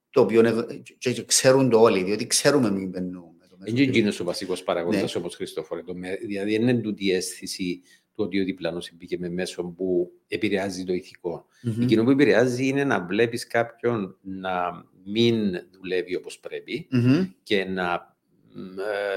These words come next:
Speaker 2: μην έχει συνέπειες, δεν θα πω να μην
Speaker 1: Μμμ.
Speaker 2: τόσο και ο άλλος, διότι αυτά, ε,
Speaker 1: Ναι,
Speaker 2: ε,
Speaker 1: ναι, ναι, ναι,
Speaker 2: ρυθμίζονται
Speaker 1: ναι.
Speaker 2: άλλως πώς στη δημόσια υπηρεσία, αλλά να βλέπει κάποιον να μην εξυπηρετεί, να
Speaker 1: Μμμ.
Speaker 2: καθυστερεί στη δουλειά του, να μην παράγει
Speaker 1: Μμμ.
Speaker 2: αρκετή ποσότητα εργασίας
Speaker 1: Ναι.
Speaker 2: και ούτω καθεξής, να απειθαρχεί στις οδηγίες των προϊσταμένων του κτλ.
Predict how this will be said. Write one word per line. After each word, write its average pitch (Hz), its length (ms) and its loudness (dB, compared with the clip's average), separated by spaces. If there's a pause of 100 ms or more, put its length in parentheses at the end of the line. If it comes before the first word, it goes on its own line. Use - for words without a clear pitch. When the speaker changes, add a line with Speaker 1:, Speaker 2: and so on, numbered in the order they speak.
(140)
Speaker 2:
μην 120 240 6
έχει 110 200 6
συνέπειες, 90 520 -2
δεν 113 100 6
θα - 200 -2
πω 90 120 0
να 85 120 -4
μην 82 220 -8
Speaker 1:
Μμμ. 110 140 2
Speaker 2:
τόσο 131 240 4
και 87 160 -4
ο 82 40 0
άλλος, 160 220 4
διότι 151 220 4
αυτά, 123 380 8
ε, 104 320 6
Speaker 1:
Ναι, 127 180 8
Speaker 2:
ε, 117 40 10
Speaker 1:
ναι, - 60 -
ναι, 107 120 8
ναι, 107 180 8
Speaker 2:
ρυθμίζονται 107 380 6
Speaker 1:
ναι. 101 80 6
Speaker 2:
άλλως 95 280 0
πώς - 240 -2 (160)
στη - 160 -6
δημόσια 85 420 -2
υπηρεσία, 82 500 -4 (260)
αλλά 107 420 6
να 120 180 4
βλέπει 151 340 2
κάποιον 139 640 6
να 104 400 -2 (680)
μην 127 160 6
εξυπηρετεί, 92 800 0 (300)
να 117 100 0
Speaker 1:
Μμμ. - 40 2
Speaker 2:
καθυστερεί 110 420 2
στη 101 160 -6
δουλειά 92 420 0
του, 101 80 -6
να 120 80 0
μην 123 240 4
παράγει 107 320 6
Speaker 1:
Μμμ. 120 80 4
Speaker 2:
αρκετή 98 580 -2
ποσότητα 92 520 -2
εργασίας 95 640 -4
Speaker 1:
Ναι. 101 260 -4
Speaker 2:
και - 120 -2
ούτω 107 160 0
καθεξής, 117 540 -4
να 120 220 2
απειθαρχεί 117 600 -2
στις 104 240 -10
οδηγίες 101 380 -4
των 95 120 -18
προϊσταμένων 95 500 -8
του 90 80 -18
κτλ. 95 320 -8